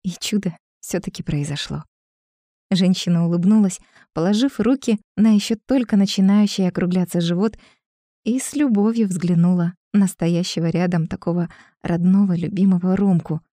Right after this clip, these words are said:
который глупо улыбался, стоя на ступеньках женской консультации. «У меня будет сын! Сын!» выкрикнул он в гулкую пустоту улицы, распугав редких прохожих. «Я люблю тебя, милашка, до одури»,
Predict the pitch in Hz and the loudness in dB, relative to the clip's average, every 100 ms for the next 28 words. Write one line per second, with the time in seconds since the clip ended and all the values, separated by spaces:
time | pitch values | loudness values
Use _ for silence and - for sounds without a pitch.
0 | _ _ _ 170 165 156 151 175 196 180 | _ _ _ -8 -4 -2 -2 -2 -4 -4
1 | 175 165 190 208 - 175 - _ _ - | -2 0 -2 -2 -4 -8 -10 _ _ -8
2 | - 180 165 170 - - 180 180 160 - | -2 0 0 -4 -8 -2 0 0 -4 -8
3 | 180 175 170 156 - 160 165 - 151 - | -2 -2 -2 -6 -8 -8 -8 -8 -10 -8
4 | 156 165 _ _ _ _ _ _ _ _ | -10 -10 _ _ _ _ _ _ _ _
5 | _ _ 202 214 240 254 254 262 285 285 | _ _ 2 4 4 4 2 2 4 4
6 | 339 - - 415 370 285 196 _ _ _ | 2 -2 0 4 4 4 0 _ _ _
7 | - - - 494 466 349 226 185 _ _ | -12 -8 0 4 6 6 4 2 _ _
8 | _ _ _ _ _ - 214 262 196 202 | _ _ _ _ _ 0 2 2 0 2
9 | 190 - 269 269 233 - 233 277 226 208 | 0 0 0 0 -2 -4 0 2 2 0
10 | 196 202 - 226 240 220 226 165 - 175 | 0 -2 -2 0 2 2 2 0 -2 -4
11 | - _ 196 208 - 202 190 190 190 185 | -4 _ -2 -2 -2 -2 0 0 0 -2
12 | 175 175 - 175 - 160 165 - _ _ | -2 -6 -6 -4 -2 -4 -4 -10 _ _
13 | _ _ _ _ - 185 185 - 190 - | _ _ _ _ -6 -4 -4 -4 -6 -6
14 | 160 170 185 180 - - - 208 208 220 | -6 -4 -2 -4 -8 -14 -8 -4 -2 -2
15 | 180 180 165 | -2 -4 -8